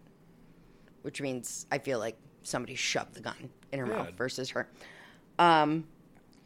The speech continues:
Speaker 1: so at this point, he's like, "Well, what the fuck? Like, how come the first guy missed this?"
Speaker 2: Well, and the broken tooth?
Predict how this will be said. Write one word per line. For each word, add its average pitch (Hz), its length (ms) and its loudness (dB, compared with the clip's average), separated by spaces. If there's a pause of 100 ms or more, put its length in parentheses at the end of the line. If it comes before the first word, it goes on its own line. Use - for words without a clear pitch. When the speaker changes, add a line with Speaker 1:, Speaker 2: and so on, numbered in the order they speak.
(340)
Speaker 1:
so 196 540 10 (600)
at - 180 4
this 254 160 8
point, 220 440 4 (140)
he's 185 300 -6
like, 180 260 6
"Well, 175 180 2
what 180 280 2
the 180 100 0
fuck? - 640 2
Like, 156 200 2
how 160 180 0
come 160 220 0
the 151 80 0
first 202 280 -2
guy 110 180 -4
missed - 200 -10
this?" - 300 -16 (180)
Speaker 2:
Well, 131 320 0
and 123 140 -6
the 120 60 -2
broken 120 600 -4
tooth? 135 580 -8